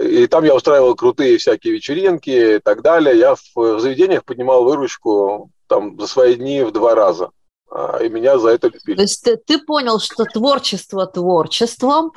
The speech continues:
Speaker 2: но помимо, а, романтики "Огней большого города" надо еще что-то кушать.
Speaker 1: <laughs> Да, да, желательно вкусно. <clears throat> Потом <clears throat> я познакомился с ребятами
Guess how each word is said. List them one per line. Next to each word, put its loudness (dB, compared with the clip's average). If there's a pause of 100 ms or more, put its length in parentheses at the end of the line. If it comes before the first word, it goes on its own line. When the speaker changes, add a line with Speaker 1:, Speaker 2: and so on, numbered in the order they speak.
(240)
Speaker 2:
но 0
помимо, -6
а, -6
романтики -4
"Огней -2
большого 0
города" 0
надо -6
еще -8
что-то -8
кушать. -12
Speaker 1:
<laughs> -4
Да, 0 (540)
да, 0
желательно 2
вкусно. -4 (520)
<clears throat> -6
Потом 0
<clears throat> -6
я 2
познакомился 2
с -2
ребятами 2